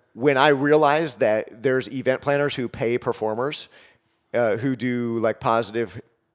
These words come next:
hip hop, and there's event planners who pay speakers,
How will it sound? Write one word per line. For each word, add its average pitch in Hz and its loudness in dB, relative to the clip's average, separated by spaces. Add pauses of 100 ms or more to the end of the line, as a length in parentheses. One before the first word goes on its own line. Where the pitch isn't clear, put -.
(240)
hip 113 -6
hop, 147 0 (300)
and 131 -2
there's 123 -2
event 123 -2
planners 127 -2
who 120 -6
pay 110 -2
speakers, 143 -8